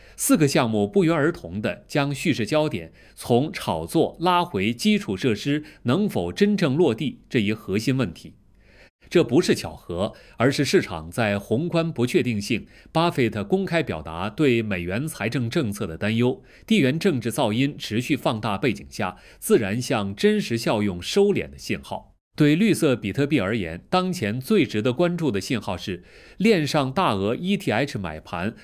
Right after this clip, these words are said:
八千两百万美元鲸鱼入场，与比特币技术分析师普遍指向周期低点已现或接近的判断形成共鸣。同时，汤姆利关于退休储蓄资金入场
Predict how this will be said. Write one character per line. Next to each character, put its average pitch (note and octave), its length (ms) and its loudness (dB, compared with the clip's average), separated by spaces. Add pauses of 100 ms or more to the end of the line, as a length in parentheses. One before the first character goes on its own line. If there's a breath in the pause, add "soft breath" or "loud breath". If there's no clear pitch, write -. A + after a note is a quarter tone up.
(120 loud breath)
八 F3 180 2
千 E3+ 240 0
两 C#3 280 0
百 F#2+ 160 -4
万 A#2+ 160 -2
美 F2 100 -6
元 E2 220 -6
鲸 G3 240 0
鱼 A#2 100 0
入 D3 200 2
场， - 260 -10 (300 soft breath)
与 D3+ 180 4
比 A#2+ 160 0
特 C#3 140 2
币 C3+ 240 2
技 D#3 180 0
术 A#2 140 -2
分 D#3+ 200 0
析 C#3+ 140 0
师 D#3 220 0
普 G#2+ 260 -4
遍 C#3 240 -2
指 E2 140 -12
向 F#2+ 260 -4 (260 loud breath)
周 A3 220 4
期 G#3 160 0
低 A3 180 2
点 G#2+ 260 0
已 F2 260 -6
现 A2 340 0
或 A2 220 0
接 G3+ 240 0
近 G3 180 0
的 G2+ 80 -2
判 F#2+ 300 -4
断 F#2 220 -2
形 A#2 340 -2
成 G#2 200 -6
共 B2+ 180 2
鸣。 E2 320 -8 (280 soft breath)
同 F3+ 180 6
时， B2+ 180 4
汤 E3 240 0
姆 E3+ 80 -2
利 D3+ 140 2
关 D#3+ 240 0
于 A2 220 0
退 D#3 280 4
休 E3 300 0
储 F2+ 260 -6
蓄 C#3 200 -2
资 E3 180 -4
金 E3+ 180 0
入 F#3 160 2
场 D#2 340 -8